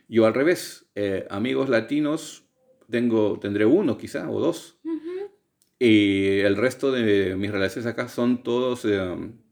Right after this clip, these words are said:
Speaker 1: eh, europeos, ni siquiera españoles, todos, eh,
Speaker 2: Claro, pero
Speaker 1: por
Speaker 2: por tu profesión también.
Speaker 1: Sí, eso también, o sea, eh, no soy el, el típico
Speaker 2: Claro.
Speaker 1: inmigrante que ha venido acá y todo eso. O sea,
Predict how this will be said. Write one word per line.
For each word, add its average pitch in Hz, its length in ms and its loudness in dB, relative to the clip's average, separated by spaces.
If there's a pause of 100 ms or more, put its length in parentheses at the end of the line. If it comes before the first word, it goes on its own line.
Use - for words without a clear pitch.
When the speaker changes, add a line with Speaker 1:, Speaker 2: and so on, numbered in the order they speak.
(500)
Speaker 1:
eh, 101 300 2
europeos, 107 640 2
ni 104 80 -6
siquiera 123 220 0
españoles, 131 360 -2
todos, 123 380 -6
eh, 104 240 2
Speaker 2:
Claro, 220 240 -2
pero 208 160 -2
Speaker 1:
por 202 140 -8
Speaker 2:
por 190 100 -6
tu - 20 -10
profesión 196 500 -10
también. 214 360 -8
Speaker 1:
Sí, 104 440 2
eso 131 260 -4
también, 117 420 -4
o - 60 -10
sea, - 500 -4 (480)
eh, 98 1000 -2
no 110 280 0
soy 139 260 2
el, 117 260 -2
el 107 300 2
típico 107 1300 0
Speaker 2:
Claro. 220 380 -14
Speaker 1:
inmigrante 120 560 4
que 123 100 0
ha 110 40 4
venido 113 320 2
acá 117 800 0
y 101 220 -8
todo 135 200 -8
eso. 113 140 -6
O - 40 -14
sea, - 320 -8